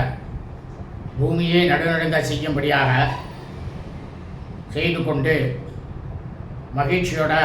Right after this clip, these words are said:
அயோத்தியிலிருந்து அவரவர்களுடைய நகரத்துக்கு புறப்பட்டு சென்றார்களாம். அக்ஷௌகிண்யோ ஹி தத்-, தத்ராசன் ராகவார்த்தே சமுத்யதாக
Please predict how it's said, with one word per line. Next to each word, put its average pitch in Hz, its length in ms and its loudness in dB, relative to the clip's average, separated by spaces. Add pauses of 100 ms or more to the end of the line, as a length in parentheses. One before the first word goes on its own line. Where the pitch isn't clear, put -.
(580)
அயோத்தியிலிருந்து 151 720 0
அவரவர்களுடைய 143 840 4 (2000)
நகரத்துக்கு 160 540 2
புறப்பட்டு 151 480 0
சென்றார்களாம். 139 680 4 (1700)
அக்ஷௌகிண்யோ 165 840 0 (100)
ஹி 170 400 -2 (100)
தத்-, 127 300 -2 (720)
தத்ராசன் 135 760 2 (960)
ராகவார்த்தே 151 1040 4
சமுத்யதாக 131 1000 0